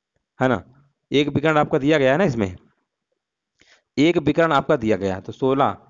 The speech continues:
सोलह बट्टे तीन है, हाँ ठीक है, सोलह बट्टा तीन है,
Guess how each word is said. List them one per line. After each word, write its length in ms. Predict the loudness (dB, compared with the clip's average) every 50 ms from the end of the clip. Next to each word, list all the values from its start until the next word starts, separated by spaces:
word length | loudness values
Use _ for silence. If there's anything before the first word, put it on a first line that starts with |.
| _ _ _ _ _ _
सोलह 200 | -4 -2 0 0
बट्टे 220 | 0 -2 -4 -6 -6
तीन 240 | -4 -2 -2 -2 -2
है, 120 | -2 -4 -6 -8 -14 _ _ _ _ _ _ _ _ _
हाँ 280 | -12 -10 -8 -8 -8 -8
ठीक 220 | -6 -4 -4 -4 -4
है, 60 | -6
सोलह 280 | -6 -4 -2 0 0 0
बट्टा 200 | -2 -2 -4 -4
तीन 220 | -4 -2 -2 -4 -4
है, 160 | -6 -12 -16